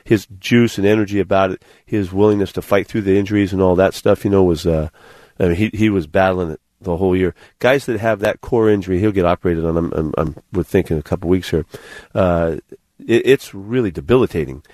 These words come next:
you know, at times, and he just, he just willed his way right through it and, and did a great job for his team.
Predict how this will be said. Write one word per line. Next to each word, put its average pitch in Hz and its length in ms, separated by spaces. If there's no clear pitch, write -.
you 92 100
know, 90 120
at 87 100
times, 82 320
and 87 120
he 117 120
just, 95 220
he 110 140
just 92 180
willed 87 220
his 78 100
way 82 140
right 78 200
through 87 220
it 78 80
and, 78 280
and 80 140
did 87 120
a 85 60
great 87 180
job 78 180
for 78 100
his 73 100
team. 80 220